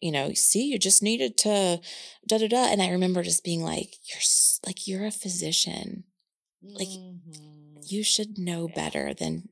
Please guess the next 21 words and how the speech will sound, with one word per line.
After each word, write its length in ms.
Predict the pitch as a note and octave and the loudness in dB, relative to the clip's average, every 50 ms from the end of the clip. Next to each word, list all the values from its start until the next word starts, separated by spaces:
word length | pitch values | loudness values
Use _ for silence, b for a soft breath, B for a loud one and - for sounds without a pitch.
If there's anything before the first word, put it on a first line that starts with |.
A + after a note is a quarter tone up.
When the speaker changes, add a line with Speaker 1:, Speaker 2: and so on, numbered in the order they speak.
| _ _ _ | _ _ _
Speaker 1:
than 160 | F3 E3+ E3 E3 | -6 -4 -4 -4
to 100 | - F3 | -2 0
say 340 | - - - F3 E3+ E3 E3 | 2 2 2 2 0 2 2
some 240 | - - D#3+ D#3 | 2 2 2 0
of 60 | D#3+ D#3 | -6 -6
these 200 | D#3 D#3 D#3+ - | -6 -4 -4 -4
things." 120 | F3 B B B B B B B B B B - | -6 B B B B B B B B B B -2
But 140 | G#3 A3+ A3 | 0 4 4
it 140 | A3+ - - | 4 4 4
just, 340 | A#3+ A#3+ A3+ - - - | 4 4 4 4 4 0
it 140 | G3+ - - | -2 -4 -2
comes 260 | - - G3+ G#3+ G#3 | -2 0 4 4 4
out 260 | A#3 B3 C#4+ D4 - - | 4 2 0 -4 -6 -2
of, 320 | - F3 F3 F3 F3+ F#3+ - _ | -2 -2 -2 -2 -4 -8 -10 _
it 140 | - - - | -8 -8 -6
comes 200 | - F3+ F3 E3+ | -4 -2 0 2
out 160 | F3+ E3+ E3+ | 2 0 0
of 60 | F3 - | -2 -4
people's 320 | G3 G3 - F#3+ F#3+ A3+ | -6 -6 -2 -2 0 0
mouths. 420 | A#3 C4 D4+ F4+ F#4+ F#4 - - | 0 -2 -2 -2 -2 0 2 2
It, 240 | - - - - _ | 2 2 0 -4 _